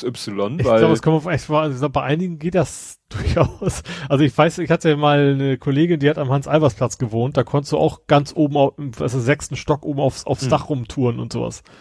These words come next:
Speaker 2: Ja,
Speaker 1: Haben sie
Speaker 2: ja.
Speaker 1: dann auch mit leicht angeheitert gemacht, was eigentlich keine gute Idee <laughs> ist. Aber
Speaker 2: Ja,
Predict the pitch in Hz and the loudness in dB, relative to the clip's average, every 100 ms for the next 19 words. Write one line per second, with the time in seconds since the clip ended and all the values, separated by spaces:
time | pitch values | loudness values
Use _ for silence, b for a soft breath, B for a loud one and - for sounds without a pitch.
0 | b b 143 156 127 92 - 131 - - | b b 4 6 6 4 0 -4 -4 -6
1 | 131 127 - 139 117 123 123 - 123 127 | 0 0 0 -4 0 0 0 -4 -2 -2
2 | - 113 120 120 113 - 120 110 110 110 | -2 -8 -4 -4 -4 0 0 0 -4 -2
3 | 120 131 - - - 196 202 143 135 | 0 0 0 -6 -4 -2 2 4 4